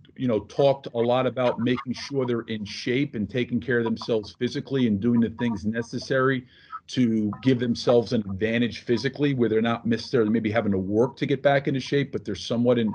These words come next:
decent shape. So, you know, how do we look when we bring all that together five on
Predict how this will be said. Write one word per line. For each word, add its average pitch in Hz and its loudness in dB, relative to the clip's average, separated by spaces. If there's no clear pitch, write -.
decent 127 -2
shape. 143 0
So, - 6
you 135 0
know, 117 6
how 151 2
do 160 4
we 143 2
look 143 2
when 123 0
we 117 0
bring 127 -2
all 127 2
that 117 -2
together 113 -2
five 110 -2
on 104 -2